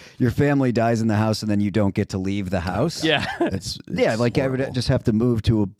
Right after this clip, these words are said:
Speaker 2: if I would, wanted to continue on, I would have to, like, go live on a houseboat in Key West.
Speaker 1: Oh, you just change everything.
Speaker 2: Start
Speaker 1: That's
Speaker 2: over.
Speaker 1: the only way.
Speaker 3: Did
Speaker 1: Start
Speaker 3: you,
Speaker 1: over, yeah.
Speaker 3: did you say
Speaker 2: Hundred percent.
Speaker 3: that, that the, the mate of, uh, of Donkey's, uh, died from colic?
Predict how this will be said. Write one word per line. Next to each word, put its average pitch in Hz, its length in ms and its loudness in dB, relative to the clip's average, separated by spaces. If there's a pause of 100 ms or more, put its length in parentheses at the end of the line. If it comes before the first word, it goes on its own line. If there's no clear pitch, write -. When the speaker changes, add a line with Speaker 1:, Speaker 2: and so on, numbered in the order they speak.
Speaker 2:
if 135 140 0
I 160 220 2
would, 156 260 0
wanted 131 300 0
to 117 40 -6
continue 110 520 0
on, 117 160 0
I 92 80 -4
would 92 100 -4
have 95 140 -2
to, - 100 -8
like, 92 200 -4
go 104 160 0
live 95 180 0
on 87 100 -2
a 82 60 -4
houseboat 87 480 -2
in 78 80 -8
Key 87 160 -6
West. - 480 -12
Speaker 1:
Oh, 262 80 -2
you 208 60 2
just 98 200 -4
change 156 260 0
everything. 139 440 -4
Speaker 2:
Start 117 300 2
Speaker 1:
That's 104 80 2
Speaker 2:
over. 98 120 0
Speaker 1:
the 127 80 -4
only 120 220 -4
way. 120 160 -2
Speaker 3:
Did - 100 -10
Speaker 1:
Start - 240 2
Speaker 3:
you, - 60 0
Speaker 1:
over, - 280 -8
yeah. 107 140 -8
Speaker 3:
did 147 180 0
you 165 120 0
say 175 220 0
Speaker 2:
Hundred 180 80 0
percent. 156 260 0
Speaker 3:
that, 131 260 2
that 110 80 -12
the, 110 540 2
the 101 200 -2
mate 113 440 0
of, 101 340 -2
uh, 92 260 -2
of 95 200 -2
Donkey's, 104 720 0
uh, 85 480 -6 (260)
died 110 360 0
from 101 200 0
colic? 107 480 -4